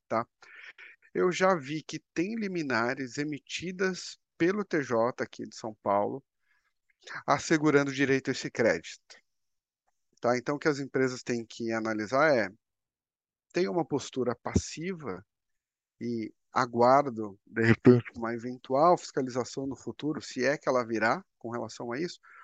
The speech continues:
ou vou ter uma postura ativa com relação a isso, eu vou assegurar meu crédito. Independente de qual estratégia, que eu não quero definir estratégia de ninguém,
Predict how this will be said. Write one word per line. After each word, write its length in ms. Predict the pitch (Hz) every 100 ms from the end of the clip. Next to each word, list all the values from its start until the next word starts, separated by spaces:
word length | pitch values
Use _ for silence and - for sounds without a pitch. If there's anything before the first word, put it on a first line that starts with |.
| - -
ou 300 | 170 185 208
vou 180 | 147 165
ter 100 | 165
uma 160 | 160 151
postura 560 | 156 - - 151 147 -
ativa 680 | 143 151 - - 170 151 131
com 200 | - 120
relação 520 | 127 120 117 - 117
a 80 | 113
isso, 380 | 110 123 - - _ - - _ -
eu 120 | 110
vou 100 | 113
assegurar 460 | 110 123 113 113 110
meu 120 | 117
crédito. 480 | - 101 95 - _ _ _ _ _ -
Independente 520 | 165 185 185 202 -
de 80 | 151
qual 160 | 156
estratégia, 600 | 139 - 139 - 151 135
que 120 | 123 139
eu 40 |
não 80 | 131
quero 200 | 143 127
definir 320 | 120 - 117
estratégia 460 | 117 127 - 120 113
de 140 | 117
ninguém, 400 | 113 110 147